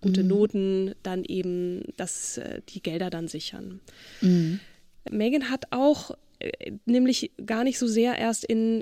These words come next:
Speaker 1: in der Schule gespielt, sondern hat in Mannschaften mittrainiert, die ihr Vater trainiert hat, bis zur
Speaker 2: Mhm.
Speaker 1: Highschool. Also es gibt
Speaker 2: Okay.
Speaker 1: ja sozusagen Elementary School, das ist die Grundschule, Middle School, Mittelschule,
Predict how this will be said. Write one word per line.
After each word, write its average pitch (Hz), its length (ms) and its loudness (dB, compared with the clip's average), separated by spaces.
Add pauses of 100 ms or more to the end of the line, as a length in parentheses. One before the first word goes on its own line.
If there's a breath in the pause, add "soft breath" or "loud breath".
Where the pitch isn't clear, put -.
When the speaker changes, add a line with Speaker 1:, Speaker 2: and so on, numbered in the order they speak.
(120)
Speaker 1:
in - 180 -4
der 214 140 0
Schule 330 340 6
gespielt, 277 540 2
sondern 220 480 0
hat - 420 -4
in 214 140 2
Mannschaften 214 580 0
mittrainiert, 233 880 4
die 190 80 -6
ihr 208 160 -2
Vater 269 800 -4
trainiert - 480 -10
hat, - 260 -12
bis 214 220 0
zur 165 160 4
Speaker 2:
Mhm. 202 100 6
Speaker 1:
Highschool. 175 560 -2
Also 196 220 -6
es - 100 -6
gibt - 200 -2
Speaker 2:
Okay. - 80 -2
Speaker 1:
ja 190 140 0
sozusagen 185 520 -4 (340 loud breath)
Elementary 208 540 2
School, 320 320 0
das 269 80 -2
ist - 60 -6
die 240 60 0
Grundschule, 269 720 0
Middle 247 280 2
School, 262 460 -2 (120)
Mittelschule, 285 640 -4